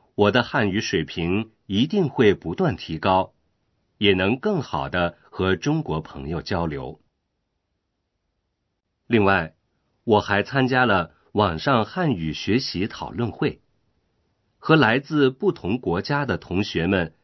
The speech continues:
交流学习方法。通过网上交流，我不仅提高了自己的汉语水平，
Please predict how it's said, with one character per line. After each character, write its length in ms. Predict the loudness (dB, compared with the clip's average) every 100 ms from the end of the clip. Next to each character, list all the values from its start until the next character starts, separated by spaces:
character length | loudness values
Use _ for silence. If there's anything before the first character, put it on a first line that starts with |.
| _
交 260 | -2 2 4
流 280 | 4 4 2
学 260 | 0 0
习 200 | 0 -2
方 300 | -4 -4 -4
法。 260 | -6 -10 -14 _ _ _ _ _ _ _ _ _ _ _ _ _ _ _
通 180 | 2 4
过 220 | 6 4
网 180 | 4 -2
上 220 | -2 -2
交 200 | 0 0
流， 380 | 0 -2 -6 -8 _ _ _ _ _
我 260 | 4 6 6
不 160 | 4 4
仅 380 | 2 -2 -2
提 280 | -6 -2 -2
高 220 | 0 0
了 140 | 0 0
自 260 | 0 0
己 240 | 0 -6 -10
的 160 | -10
汉 300 | -6 -2 -2
语 100 | -2
水 240 | -4 -4 -6
平， 460 | -6 -4 -4 -4